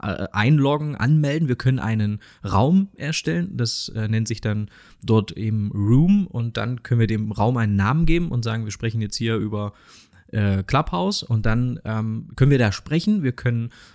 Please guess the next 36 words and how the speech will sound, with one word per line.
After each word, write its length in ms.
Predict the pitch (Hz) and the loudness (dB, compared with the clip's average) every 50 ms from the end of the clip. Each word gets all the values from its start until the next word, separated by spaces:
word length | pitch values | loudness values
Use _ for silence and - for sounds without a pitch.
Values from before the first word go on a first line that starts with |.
| _ _ - | _ _ -2
da 100 | 117 - | 0 4
können 200 | - 151 160 151 | 4 4 6 6
Leute 420 | 135 127 127 131 123 - - - | 4 4 4 2 0 -2 -2 -2
eintreten, 680 | 92 101 110 139 165 156 - - 175 180 180 - 202 185 | -2 0 0 0 0 0 -2 -2 -2 -2 -2 -2 -2 0
können 300 | - 131 117 113 110 101 | 2 2 2 2 0 -2
zuhören, 640 | - - - - 160 185 170 196 208 220 233 214 | -4 -4 0 2 4 6 6 6 4 2 -2 -4
wenn 100 | 165 160 | -4 -6
es 120 | 165 82 - | -6 -6 -4
ein 220 | - 113 113 - | -2 -2 -2 0
öffentlicher 500 | - 113 - - 180 180 185 185 185 170 | 0 0 2 2 0 0 -2 -4 -4 -4
Raum 280 | 165 165 151 156 165 170 | -4 -4 -4 -4 -2 -4
ist 220 | 170 170 - - | -4 -6 -6 -8
und 380 | - - 143 170 208 247 - - | 0 4 6 6 6 6 4 -2
wir 80 | 196 165 | -6 -6
können 360 | - - 160 156 156 151 139 | -2 0 0 0 0 0 0
Leute 560 | 127 127 120 127 143 151 - 151 139 - - | 0 2 2 2 0 0 -2 -6 -8 -6 -6
auch 360 | 98 107 120 127 127 - - - - _ - - _ _ - | -4 -2 -2 -4 -4 -8 -12 -20 -20 _ -20 -20 _ _ -4
das 200 | - 123 110 113 | 0 0 0 2
Recht 320 | 98 117 139 156 - - - | 2 2 2 0 0 -4 -6
geben, 260 | - 135 135 123 120 | -4 -2 0 0 0
selbst 440 | 107 113 110 117 - - - - - | 0 -2 -2 -4 -4 -6 -10 -8 -6
zu 100 | - 113 | -6 -6
sprechen, 560 | - - - 107 110 120 120 - 110 95 90 | -6 -6 -4 0 0 0 2 0 -2 -4 -4
Fragen 420 | - - - 113 117 123 123 123 | -6 -6 -2 0 0 0 0 -2
zu 120 | 113 - 113 | -4 -4 -6
stellen, 500 | - - - 113 110 110 107 107 107 107 | -6 -6 -4 -4 -2 -2 -2 -4 -4 -4
selbst 300 | 113 120 120 113 - - | -4 -4 -4 -4 -6 -6
ihre 180 | 120 110 110 | -4 -2 0
Meinung 380 | 110 110 113 120 123 117 117 113 | 0 2 2 2 0 0 -2 -6
kundzutun. 760 | - - 113 113 - - 113 - - 110 107 107 110 113 117 - - - - _ - | -8 -8 -8 -8 -6 -8 -8 -8 -6 -6 -4 -4 -4 -6 -8 -12 -18 -20 -20 _ -4
Im 120 | - 120 | -2 0
Prinzip 380 | - - 131 131 - 208 220 - | 2 2 2 2 2 0 0 0
kann 160 | - 180 165 | 2 2 2
jeder 440 | 147 127 147 156 151 147 147 143 - - | 2 2 2 0 0 0 -2 -4 -6 -4
seinen 300 | 120 123 120 113 110 107 | -2 0 2 2 2 2
Senf 420 | 110 110 113 120 - - - - | 2 2 0 0 -2 -6 -12 -16